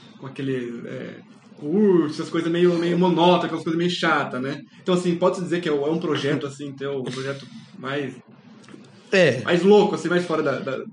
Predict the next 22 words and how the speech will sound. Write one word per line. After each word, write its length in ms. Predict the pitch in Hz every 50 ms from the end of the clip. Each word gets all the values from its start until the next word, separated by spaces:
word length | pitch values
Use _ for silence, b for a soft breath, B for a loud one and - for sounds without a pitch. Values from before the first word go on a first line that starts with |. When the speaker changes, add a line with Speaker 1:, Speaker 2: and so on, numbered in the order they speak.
| - -
Speaker 1:
da 80 | - 135
curva. 280 | - - 170 160 151 139 - - - - - - 185 175
Speaker 2:
Fora, 640 | - 180 185 175 202 226 240 233 208 180 156 143 - - - - 185
<clears throat> 220 | 175 156 135 127 117
acho 200 | 143 175 175 -
que 80 | 214
é 40 | 202
o 80 | 202 202
projeto, 560 | - 220 202 190 180 190 170 170 175 - 185
assim, 400 | 175 - 180 165 156 147 139 135 139 - _ _ _ B B B B B B B B
que 80 | - 165
eu 60 | 160
tô 120 | 156 - 175
mais 340 | 170 175 175 202 226 247 254
motivado 520 | 254 254 247 254 233 202 196 175 170 165
a 40 | 165
trabalhar, 720 | 165 - 151 135 135 139 131 123 127 123 117 120 127 151 156 _
que 140 | - - -
mais 340 | 131 127 123 127 147 160 170
me 120 | 175 180
animei, 680 | 175 180 180 160 147 135 131 127 131 131 135 147 160 160 -
que 580 | - - - 135 127 123 120 117 117 113 110